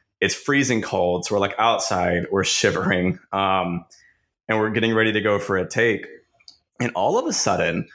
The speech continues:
from the woods behind the house, we hear this scream. And it is, like, the best way that I can describe it is, like, I've never in my life, in, in real life, heard a scream like this. This is, like, what you hear in, like,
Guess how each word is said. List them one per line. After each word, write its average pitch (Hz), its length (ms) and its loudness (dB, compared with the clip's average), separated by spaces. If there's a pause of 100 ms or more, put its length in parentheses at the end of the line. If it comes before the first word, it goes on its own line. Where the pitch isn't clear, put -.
(300)
from 120 300 -2
the 107 120 2
woods 135 380 0
behind 143 400 0
the 95 60 -2
house, 82 560 0
we 110 200 2
hear 113 420 0
this 110 340 0
scream. - 960 -2 (1200)
And 101 540 2 (200)
it 123 200 2
is, 131 540 0
like, - 280 0 (1120)
the 117 140 2
best 123 380 2
way 135 100 4
that 123 120 4
I 120 80 4
can 113 140 -2
describe 104 400 2
it 104 60 2
is, 95 80 0
like, 104 120 0
I've 120 300 2
never 110 360 2
in 110 60 2
my 107 180 2
life, 98 280 2
in, 90 260 -2
in 95 200 2
real 98 180 2
life, 92 240 2
heard 92 260 0
a 90 40 0
scream 90 320 0
like 90 180 0
this. 95 220 2
This 95 100 -2
is, 101 140 0
like, 92 160 0
what 95 180 -2
you 98 120 2
hear 95 340 2
in, 90 160 0
like, 82 340 -4